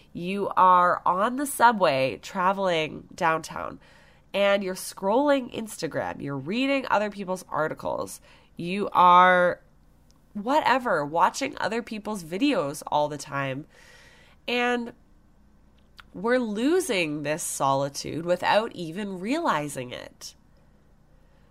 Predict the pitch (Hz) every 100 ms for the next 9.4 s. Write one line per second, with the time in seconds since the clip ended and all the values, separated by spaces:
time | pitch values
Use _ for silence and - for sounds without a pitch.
0 | _ - 247 233 - 269 240 277 330 -
1 | 220 214 226 185 - 160 233 240 175 165
2 | 160 190 _ _ _ _ _ _ _ -
3 | 262 277 202 127 131 233 - 165 165 202
4 | 226 277 233 180 160 156 147 147 240 240
5 | 143 139 196 262 - - - _ _ _
6 | _ _ _ - 190 208 277 - 214 185
7 | 190 - - - - 156 180 - 214 -
8 | - 156 170 120 101 64 - - - 170
9 | 165 165 156 -